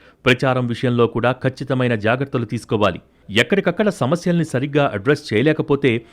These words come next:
సమస్యలు కూడా తెలియని వారు గెలిచి ఏం చేస్తారని ఓటర్లు అనుకునే ప్రమాదముంది. అందుకే స్థానిక ఎన్నికల కసరత్తు చాలా లోతుగా,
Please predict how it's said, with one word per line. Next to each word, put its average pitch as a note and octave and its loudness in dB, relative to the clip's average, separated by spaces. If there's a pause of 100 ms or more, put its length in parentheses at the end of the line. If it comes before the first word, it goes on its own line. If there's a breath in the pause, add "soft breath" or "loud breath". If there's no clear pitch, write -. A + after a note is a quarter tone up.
(160 loud breath)
సమస్యలు D3+ 0
కూడా F3 0
తెలియని D3 0
వారు C#3 2
గెలిచి C3 -2 (120)
ఏం D#3+ -2 (100)
చేస్తారని B2+ 0 (280 soft breath)
ఓటర్లు B2 0
అనుకునే A#2+ 0
ప్రమాదముంది. A2+ 0 (380 soft breath)
అందుకే B2 0
స్థానిక C3+ -2
ఎన్నికల B2 0
కసరత్తు B2+ -4
చాలా A#2 0
లోతుగా, C3+ 0